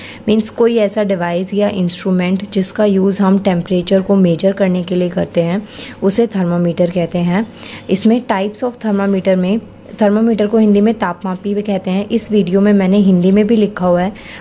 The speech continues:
अगर आप में से कुछ students या कोई भी जिसे हिंदी में चीज़ें ज़्यादा अच्छे से समझ में आती हैं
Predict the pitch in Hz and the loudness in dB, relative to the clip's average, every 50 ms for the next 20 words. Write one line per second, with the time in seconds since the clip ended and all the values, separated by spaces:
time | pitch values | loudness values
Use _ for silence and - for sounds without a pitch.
0 | - - 180 185 190 214 220 214 196 - - 202 190 - 220 208 220 220 220 - | -10 -8 -8 -6 -4 -4 -4 -4 -6 -6 -6 -6 -6 -6 -6 -6 -6 -6 -6 -6
1 | - 208 180 175 180 185 196 196 - - 196 196 190 190 - 202 202 214 214 202 | -6 -4 -2 0 0 0 0 -2 -2 0 0 0 0 0 0 0 0 2 2 2
2 | 233 226 220 180 175 190 185 - 208 202 190 190 185 180 185 196 208 214 226 214 | 0 0 0 0 -2 -2 0 0 2 2 4 4 4 4 4 4 4 4 4 2
3 | 214 - - - - 214 202 196 185 202 214 208 190 196 170 170 180 202 208 - | 0 -6 -14 -4 0 2 2 4 4 2 2 2 2 0 0 -2 -4 -6 -6 -4
4 | 233 220 208 214 214 208 214 190 185 180 180 - 196 190 180 175 170 - 180 180 | -4 -4 -4 -4 -6 -4 -2 -2 -2 -2 -2 -2 -2 -2 -2 -4 -4 -4 -2 -2
5 | 185 214 214 | -2 -4 -6